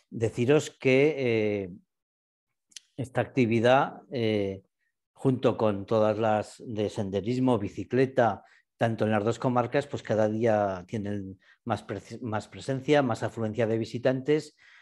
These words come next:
y, y eso pues va, eh, en favor de la, de la economía, ¿no? De la diversificación de nuestra economía, de nuestros pueblos, que depende principalmente, pues, de, de la agricultura, la ganadería y el turismo, pues cada vez es una actividad,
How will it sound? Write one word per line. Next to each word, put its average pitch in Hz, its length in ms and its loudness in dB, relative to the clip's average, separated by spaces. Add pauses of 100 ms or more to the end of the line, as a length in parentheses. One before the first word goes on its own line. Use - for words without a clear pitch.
(320)
y, 117 720 0
y 127 160 -4
eso 123 240 -2
pues 117 200 -2
va, 110 500 0
eh, 98 440 -6
en 101 100 -10
favor 110 360 0
de 113 120 0
la, 98 180 -4
de 104 140 -4
la 101 120 -2
economía, 101 580 -4
¿no? 110 160 -6
De 113 140 0
la 104 100 0
diversificación 110 760 -6
de 117 100 -2
nuestra 117 300 -2
economía, 117 500 -2
de 117 100 -2
nuestros 117 300 -8
pueblos, 120 520 -4 (680)
que 123 100 0
depende 127 420 2
principalmente, 123 800 0
pues, 92 320 -8
de, 98 400 -8
de 98 100 -8
la 98 80 -6
agricultura, 98 640 0
la 113 120 4
ganadería 113 800 0 (300)
y 113 260 0
el 107 140 0
turismo, 110 420 -2
pues - 120 -6
cada 104 240 -2
vez 101 260 -6 (300)
es 127 180 -8
una 110 140 -2
actividad, 104 600 -4